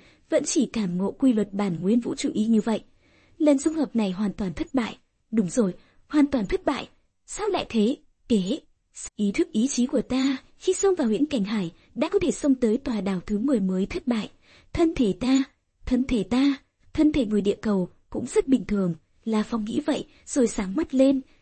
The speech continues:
trong đầu hiện lên một đoạn trong bộ sách mà hắn chỉ xem lướt qua. Nội dung là, huyết lạc tinh rất hiếm,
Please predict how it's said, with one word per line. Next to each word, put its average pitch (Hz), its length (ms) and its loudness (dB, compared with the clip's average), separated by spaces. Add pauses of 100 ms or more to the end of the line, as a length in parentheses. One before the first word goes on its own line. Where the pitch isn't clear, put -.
(120)
trong 381 200 -2
đầu 320 120 2
hiện 262 220 4
lên 302 160 2
một 254 140 2
đoạn 233 180 -2
trong 294 180 -2
bộ 254 140 0
sách - 260 -10
mà 226 120 0
hắn 190 180 0
chỉ 277 160 -4
xem 214 300 -2
lướt 302 220 0
qua. 233 300 0 (420)
Nội 269 140 2
dung 269 280 2
là, 196 260 -2 (300)
huyết 381 200 4
lạc 254 220 0
tinh 254 160 -2
rất 349 140 -4
hiếm, 175 300 0